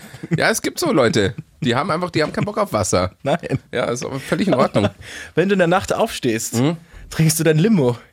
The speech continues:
Speaker 1: Ja. Ich trinke Spezi. Oder?
Speaker 2: Du.
Speaker 1: Oh, ja? Tatsächlich.
Speaker 2: Ich trinke schon Wasser.
Speaker 1: Ja, kommt dann immer drauf an. Also wenn man, äh, jetzt quasi so einen Kater hat und so einen Brand hat, dann ist Wasser natürlich das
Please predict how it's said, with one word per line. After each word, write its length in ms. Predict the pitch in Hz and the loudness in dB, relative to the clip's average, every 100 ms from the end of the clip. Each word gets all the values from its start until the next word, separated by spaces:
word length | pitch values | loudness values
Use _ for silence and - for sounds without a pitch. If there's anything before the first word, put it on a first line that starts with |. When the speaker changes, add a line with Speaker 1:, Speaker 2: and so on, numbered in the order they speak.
| - _ _ | -18 _ _
Speaker 1:
Ja. 240 | 120 156 - - _ _ _ - 466 - - - - - _ - | 0 0 -2 -20 _ _ _ -6 -6 -4 -10 -10 -16 -18 _ -12
Ich 80 | - | -6
trinke 200 | - 165 | -2 -2
Spezi. 520 | - 190 208 120 107 98 _ _ _ _ _ - - - | 0 -4 -2 0 0 -2 _ _ _ _ _ -20 -20 -2
Oder? 240 | 127 147 175 - | 4 4 4 0
Speaker 2:
Du. 60 | - | -2
Speaker 1:
Oh, 40 | 117 | 0
ja? 220 | 151 220 - - _ _ _ _ _ _ - _ _ | 0 -2 -8 -20 _ _ _ _ _ _ -20 _ _
Tatsächlich. 480 | 127 - 131 110 104 - - - - - 117 | -14 -10 -6 -6 -6 -10 -20 -20 -20 -20 -10
Speaker 2:
Ich 80 | 127 | -2
trinke 220 | 143 135 | 0 2
schon 180 | 160 147 | 0 2
Wasser. 440 | 92 - 113 117 - - - - - - | 0 0 -2 -2 -8 -20 -20 -20 -20 -6
Speaker 1:
Ja, 100 | 92 | -4
kommt 180 | 104 123 | 0 2
dann 80 | 131 | 4
immer 160 | 127 | 4
drauf 200 | 127 120 | 4 0
an. 300 | - 110 107 | 0 0 0
Also 200 | - 101 | 0 0
wenn 120 | 113 120 | 2 4
man, 180 | 120 123 | 4 2
äh, 160 | 123 120 | 2 0
jetzt 180 | 120 - | -2 0
quasi 240 | 117 127 | 2 2
so 80 | 123 | 0
einen 80 | 113 | 0
Kater 380 | - 127 165 143 | 0 0 2 2
hat 180 | 143 139 | 2 2
und 160 | 123 | 0
so 120 | 117 123 | 0 0
einen 100 | 107 | 0
Brand 300 | 120 127 160 | 0 0 2
hat, 140 | 135 | 2
dann 80 | 123 | 0
ist 120 | 123 | 0
Wasser 240 | - 113 127 | -2 0 0
natürlich 340 | 120 117 120 | 0 0 -2
das 160 | 120 117 | -2 -6